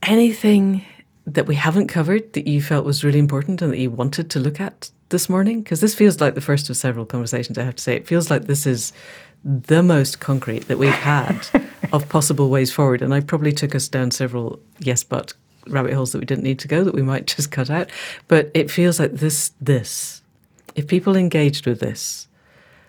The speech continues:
Speaker 1: and talked to each other in their engagement, this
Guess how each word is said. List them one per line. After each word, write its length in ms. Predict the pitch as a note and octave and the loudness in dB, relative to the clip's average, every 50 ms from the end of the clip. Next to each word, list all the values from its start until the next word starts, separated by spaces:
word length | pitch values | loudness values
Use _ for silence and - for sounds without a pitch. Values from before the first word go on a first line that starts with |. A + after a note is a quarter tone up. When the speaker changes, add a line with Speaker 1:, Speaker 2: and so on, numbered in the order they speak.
| _ _ _ - | _ _ _ -2
Speaker 1:
and 160 | - D3 D3 D3 | 0 2 2 2
talked 220 | D3+ C#3+ D3 - | 0 -2 -2 0
to 60 | - E3 | -2 -2
each 200 | D3 D3 - D3 | -2 0 0 -2
other 200 | C3+ C3 B2+ B2+ | 0 0 0 0
in 120 | C3 B2+ | 0 0
their 160 | B2+ B2+ B2+ | 0 0 0
engagement, 640 | B2 A#2 B2 A2+ A2 - - - G#2+ G2 - - - _ _ _ _ _ _ _ _ _ _ _ _ _ _ _ _ _ _ _ _ _ _ _ _ _ _ _ | -2 -2 -4 -6 -6 -8 -8 -10 -10 -10 -10 -14 -20 _ _ _ _ _ _ _ _ _ _ _ _ _ _ _ _ _ _ _ _ _ _ _ _ _ _ _
this 500 | - D3 C3 A2 - - - - - - | -2 -2 -2 -2 -2 -6 -8 -8 -8 -10